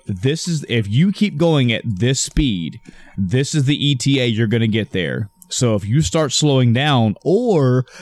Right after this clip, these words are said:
ahead of you f-, through Google Maps G P S, it is watching traffic and measuring their speed and measuring their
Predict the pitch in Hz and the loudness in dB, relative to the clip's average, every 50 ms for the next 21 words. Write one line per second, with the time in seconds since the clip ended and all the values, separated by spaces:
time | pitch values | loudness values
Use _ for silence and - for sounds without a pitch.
0 | 156 - - 123 120 110 104 - - 190 226 233 220 170 127 107 98 101 107 107 | -10 -2 0 0 0 0 -2 -2 0 0 0 2 2 2 0 0 0 2 2 4
1 | 107 107 110 107 - 175 170 147 - - 117 - - 104 - - _ - - - | 4 4 2 0 -2 -8 -20 -18 -16 -16 -14 -12 -12 -12 -12 -12 _ -14 -14 -10
2 | - - 139 135 135 127 117 101 98 117 135 160 160 151 320 - 139 151 156 151 | -4 -2 0 2 2 2 2 0 0 0 0 2 2 0 0 0 2 2 0 0
3 | 139 135 - 120 113 104 104 123 147 160 143 - 135 131 143 147 143 127 113 104 | 0 -2 -6 -6 -4 -2 0 0 0 0 0 0 0 2 2 0 2 0 0 0
4 | - - 135 143 131 104 107 95 87 92 107 120 135 151 147 - - 131 117 101 | 0 0 0 0 0 0 -2 -6 -4 -2 -2 0 0 0 -2 0 0 0 0 0
5 | - - 127 127 127 117 101 - - 92 - - 110 113 110 101 104 113 131 139 | 0 0 0 2 2 0 0 -2 -6 -6 -4 -2 0 0 2 2 2 2 0 0
6 | 117 131 135 127 123 120 120 120 123 127 - - - - 135 135 127 113 101 - | 0 0 2 2 4 4 2 2 2 0 -2 -4 -2 -2 0 2 2 0 0 0
7 | - 101 107 101 98 113 131 143 127 135 135 127 120 117 117 120 120 117 113 101 | 0 0 0 2 2 2 2 0 2 2 2 2 2 2 2 2 2 2 0 -2